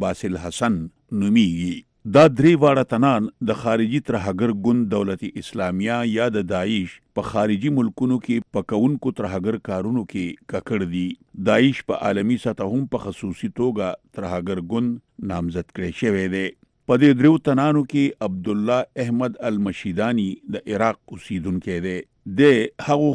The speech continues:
خارجي ترهګر جنګیالو سره مل شوی دی چا چې داعش سره مزل خوښ کړی دی. د دغو خارجي ترهګرو د اوسېدو بندوبستونه کوي او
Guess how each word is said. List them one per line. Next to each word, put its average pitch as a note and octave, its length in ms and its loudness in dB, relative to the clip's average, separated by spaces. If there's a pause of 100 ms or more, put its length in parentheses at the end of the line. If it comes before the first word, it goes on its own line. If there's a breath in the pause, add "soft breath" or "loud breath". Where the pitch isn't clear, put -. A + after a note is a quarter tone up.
خارجي A2+ 460 0
ترهګر A2 500 -2
جنګیالو G2+ 560 -2
سره F#2+ 260 -4
مل F2 220 -6
شوی C3 300 2
دی F#2+ 140 -2
چا - 460 -2
چې A#2+ 120 -4 (140)
داعش A#2 380 2
سره G#2 260 -2 (380)
مزل F#2+ 340 -2
خوښ F2 300 -8
کړی F#2+ 200 -2 (600)
دی. B2+ 160 4 (540)
د G#2 160 0
دغو B2 260 2
خارجي G#2 460 0
ترهګرو G#2 580 -2
د G#2 140 -6
اوسېدو F2+ 420 -6 (100)
بندوبستونه F2+ 640 -2 (100)
کوي B2 220 2 (240)
او F#2+ 80 -2